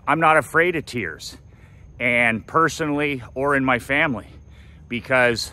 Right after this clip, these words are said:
sometimes, you know, that's emotion that teaches us to smarten up and become better, like my dad said. And if we just go through life now,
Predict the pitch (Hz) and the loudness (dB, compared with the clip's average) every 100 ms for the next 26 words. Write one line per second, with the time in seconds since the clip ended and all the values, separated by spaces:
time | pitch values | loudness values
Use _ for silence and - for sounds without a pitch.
0 | - - 147 151 147 139 110 123 147 - | -12 -2 0 0 2 2 4 2 -2 -8
1 | - - - - - - 113 117 123 131 | -12 -20 -20 -20 -20 -10 -4 0 0 -2
2 | 101 123 - 127 113 123 170 - - 113 | 0 0 0 -4 0 2 2 2 -2 -4
3 | 151 - - - - - - 123 123 - | -4 -10 -20 -20 -20 -16 -2 0 0 -4
4 | 175 190 - 120 104 120 110 - 113 - | -6 -6 -4 -4 -2 -2 -2 -6 -6 -4
5 | 139 131 135 131 113 - - - - - | 2 4 4 2 2 0 -8 -20 -20 -20
6 | - - 117 123 - 131 123 123 180 113 | -18 -8 -4 -4 -2 0 0 4 4 2
7 | - - - 110 151 131 156 143 104 98 | -4 -16 -10 -8 -2 0 4 2 0 -8
8 | 76 - - - - - - - - 113 | -10 -16 -20 -20 -20 -20 -20 -20 -10 -4
9 | 117 120 113 113 117 113 117 120 175 - | 0 2 2 0 -4 -4 -2 2 2 2
10 | 175 151 - 151 135 131 151 - 123 107 | 4 4 2 -2 2 2 2 -2 -2 0
11 | 98 117 | 2 0